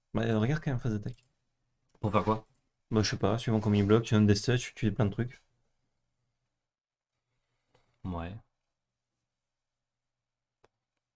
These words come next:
Speaker 1: En vrai, il fait pas grand chose là, on peut encore, euh, beat down.
Speaker 2: Bah, f-, au vu du nombre de cartes qu'il a dans sa, dans sa patte, avec un chef de guerre qui donne célérité à tout, qui buff tout,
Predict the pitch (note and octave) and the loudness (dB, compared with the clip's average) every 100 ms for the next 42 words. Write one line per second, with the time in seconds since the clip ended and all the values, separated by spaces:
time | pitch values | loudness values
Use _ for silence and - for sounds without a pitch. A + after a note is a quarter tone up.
0 | _ _ _ _ _ A#2+ C3 D#3+ - G2 | _ _ _ _ _ 2 2 2 2 2
1 | A2 - D#3+ G#2+ F#2 F#2 F#2 F#2+ G#2 G2 | 2 2 2 2 0 0 0 0 0 0
2 | F#2 F#2 G#2 G#2+ G#2 A#2 G#2 G#2+ C#3+ A#2 | 0 -2 -4 -8 -10 -10 -6 -4 -4 -4
3 | - _ _ _ _ _ _ _ _ _ | -10 _ _ _ _ _ _ _ _ _
4 | _ _ - A2+ A#2 - - A#2+ A#2 D3 | _ _ 6 8 8 6 4 6 6 4
5 | C#3 D3 C#3 C#3 D3 C#3 - A2+ G#2+ G2+ | 6 6 6 8 6 6 4 4 4 4
6 | G#2 F#2+ F#2 F2+ F2+ F2+ F2+ B2+ F3+ F3+ | 4 6 4 2 0 -2 -4 -8 _ -14
7 | F3+ - - - C3 _ A2 G#2+ - - | -12 -12 -14 -18 -20 _ -2 -2 0 8
8 | B2+ D3+ - - _ _ _ _ - G#2 | 8 8 -2 -12 _ _ _ _ -4 0
9 | G2+ G#2 - G#2+ G2+ G#2+ A#2+ A#2 A2 G2+ | 2 2 2 2 4 6 6 6 2 2
10 | - G2+ G2 G#2 F#2+ B2 - F#2 F#2 - | 2 0 2 2 2 -2 -2 -2 -4 -4
11 | B2 C#3+ | -2 -4